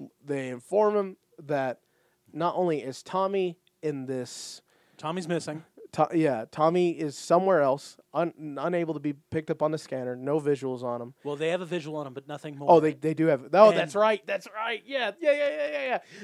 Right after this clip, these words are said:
Speaker 1: Good shit. Good shit. Good shit. They have a visual on him in this weird kaleidoscope world where they're spinning and Tommy's just
Speaker 2: And
Speaker 1: still steering the wheel. And
Speaker 2: Billy goes, "Where is he?"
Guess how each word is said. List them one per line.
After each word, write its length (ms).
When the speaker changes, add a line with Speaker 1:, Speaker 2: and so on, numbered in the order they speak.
Speaker 1:
Good 180
shit. 280
Good 160
shit. 220
Good 160
shit. 240
They 100
have 120
a 40
visual 380
on 160
him 140
in 240
this 160
weird 320
kaleidoscope 640
world 260
where 160
they're 120
spinning 580
and 100
Tommy's 440
just 200
Speaker 2:
And 80
Speaker 1:
still 280
steering 420
the 80
wheel. 320
And 100
Speaker 2:
Billy 220
goes, 260
"Where 280
is 180
he?" 220